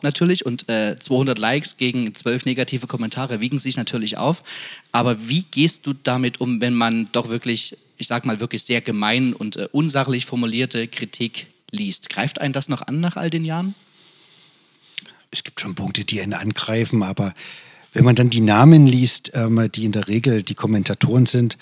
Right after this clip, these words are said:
Speaker 1: Mhm.
Speaker 2: dann kann man dann gewisse Stigmata und immer wieder dieselben, ähm, Leute da vorfinden und das beruhigt einen dann immer irgendwie wieder.
Speaker 1: Okay, das ist gut zu hören. Sowas hatten wir nämlich auch, äh, sowas hatten wir auch schon ein, zwei Mal, was halt immer dieselben Leute sind. Und ich fand's halt spannend, dass halt immer,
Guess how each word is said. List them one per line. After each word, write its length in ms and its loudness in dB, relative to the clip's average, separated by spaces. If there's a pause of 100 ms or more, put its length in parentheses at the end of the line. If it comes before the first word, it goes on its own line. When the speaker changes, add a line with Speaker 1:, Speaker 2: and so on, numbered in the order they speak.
Speaker 1:
Mhm. 240 -6
Speaker 2:
dann 180 -6
kann 160 -2
man 140 4
dann 260 0
gewisse 300 -6
Stigmata 800 2
und 180 -2
immer 200 -2
wieder 160 -8
dieselben, 720 0
ähm, 260 -2
Leute 380 2
da 180 -2
vorfinden 600 -4 (280)
und 160 -12
das 100 -6
beruhigt 460 -14
einen 80 -20
dann 180 -16
immer 200 -18
irgendwie 320 -20
wieder. 220 -18 (320)
Speaker 1:
Okay, 180 -12
das 100 -8
ist 40 -12
gut 160 -6
zu 80 -4
hören. 100 -2
Sowas 260 2
hatten 140 -4
wir 60 0
nämlich 220 0
auch, 280 -4
äh, 180 -4
sowas 320 -6
hatten 140 -8
wir 100 -4
auch 80 -6
schon 140 -4
ein, 140 -2
zwei 200 -2
Mal, 260 -4
was 140 -4
halt 100 -4
immer 160 -4
dieselben 400 -4
Leute 220 -2
sind. 240 -4 (320)
Und 80 2
ich 80 4
fand's 180 2
halt 100 2
spannend, 360 2
dass 100 -2
halt 140 -4
immer, 340 0